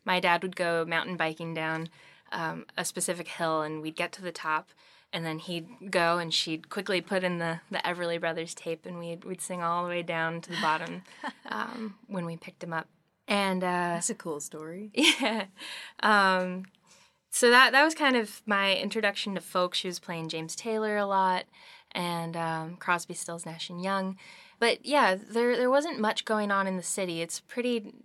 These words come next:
Speaker 1: dusty town. Um, it's the desert. There are Joshua trees all around. Um, it's technically part of Los Angeles County, uh, but it's about an hour and a half away from the actual city,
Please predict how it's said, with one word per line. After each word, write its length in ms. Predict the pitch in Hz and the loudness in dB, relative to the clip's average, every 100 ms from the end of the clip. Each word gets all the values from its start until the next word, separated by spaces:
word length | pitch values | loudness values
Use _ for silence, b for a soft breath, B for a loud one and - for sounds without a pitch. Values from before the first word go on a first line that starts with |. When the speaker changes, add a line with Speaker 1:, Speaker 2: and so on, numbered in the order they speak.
| 202 | -2
Speaker 1:
dusty 460 | 196 185 - 190 | -2 0 -4 -6
town. 500 | 190 - 170 165 165 185 B B B - | -8 -6 -4 -2 -4 -10 B B B -6
Um, 560 | 180 175 170 170 175 180 - | -2 0 0 -4 -8 -12 -6
it's 380 | 185 - - - _ _ - | -4 -2 -4 -6 _ _ -6
the 140 | 190 | -4
desert. 460 | 180 165 165 160 - | 0 0 0 -2 -2
There 180 | 165 160 | -2 0
are 60 | |
Joshua 420 | 160 156 156 170 | 0 -2 -2 -4
trees 460 | 160 - 170 165 160 | -6 -6 -6 -6 -4
all 240 | 160 156 | -2 0
around. 560 | 160 156 156 156 156 - B - | -2 -4 -4 -4 -6 -12 B -6
Um, 420 | 170 160 156 160 | -4 -4 -4 -6
it's 200 | - 208 | -8 -6
technically 520 | - 226 214 233 247 240 | -4 -2 -2 -2 0 -2
part 300 | - 208 202 | 0 0 0
of 140 | 185 | 0
Los 280 | 175 170 - | 0 0 -4
Angeles 600 | 170 180 202 208 - - - | -8 -6 -6 -6 -8 -12 -14
County, 500 | - 185 214 254 269 B B B B - | -6 -4 -2 -4 -6 B B B B -4
uh, 320 | 180 175 190 196 | 0 2 0 0
but 220 | 175 - | 0 0
it's 540 | - 175 - - - - | -2 -2 -2 -6 -6 -4
about 360 | 190 170 165 - | 4 4 4 -2
an 120 | 202 185 | -2 4
hour 240 | 175 175 | 4 4
and 100 | 175 | 2
a 40 | 170 | -4
half 320 | 170 160 - | -2 -2 -2
away 200 | 165 170 | -4 -4
from 420 | - 156 - 190 _ | -6 -10 -10 -12 _
the 260 | 208 110 110 - | -6 -6 -6 -8
actual 360 | - - 220 | -8 -10 -12
city, 420 | - - - 220 | -12 -12 -12 -14